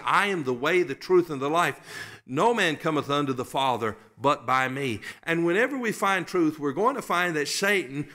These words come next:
will counter it with error and confusion. And here's what we know about that, that God is not the author of confusion. And so we must look to the Lord and to his truth if we're going to find the answer. And this man knew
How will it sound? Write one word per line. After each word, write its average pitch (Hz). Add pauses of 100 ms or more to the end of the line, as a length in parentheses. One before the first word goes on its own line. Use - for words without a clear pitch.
will 131
counter 151
it -
with 147
error 165 (180)
and 139
confusion. 143 (200)
And 147
here's 262
what 220
we 185
know 214
about 123
that, 117
that 131
God 135
is 131
not 143
the 165
author 170 (200)
of 123
confusion. - (680)
And 175
so 208
we 190
must 190
look 180
to 269
the 202
Lord 139 (100)
and 220
to 220
his 185
truth 139 (240)
if 202
we're 160
going 190
to 220
find 175
the 185
answer. 226 (340)
And 170
this 233
man 175
knew 196